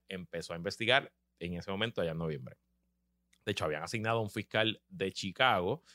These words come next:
que era uno de dos fiscales, uno de tres fiscales que quedan, que habían sido nombrados por Donald Trump, que todavía estaban, eh, activos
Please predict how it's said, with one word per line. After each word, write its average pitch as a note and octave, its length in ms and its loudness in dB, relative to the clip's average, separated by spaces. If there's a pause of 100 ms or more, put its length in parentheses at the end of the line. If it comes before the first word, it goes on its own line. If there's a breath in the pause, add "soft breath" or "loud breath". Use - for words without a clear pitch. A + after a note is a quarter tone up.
(200 soft breath)
que - 120 -2
era A2 320 4
uno C3+ 320 4
de A2+ 60 6
dos A2+ 180 4
fiscales, B2+ 420 2
uno C3 140 2
de B2+ 80 4
tres C3 180 2
fiscales G2+ 400 0
que G2 140 -2
quedan, G2 400 2
que F2+ 80 -2
habían F2 160 -2
sido G2+ 180 0
nombrados G#2 320 4
por G#2 100 0
Donald G2 240 -2
Trump, G#2 220 -4
que G2 100 -2
todavía E2+ 300 -4
estaban, G2 580 -4
eh, E2 640 -2
activos G2 540 -2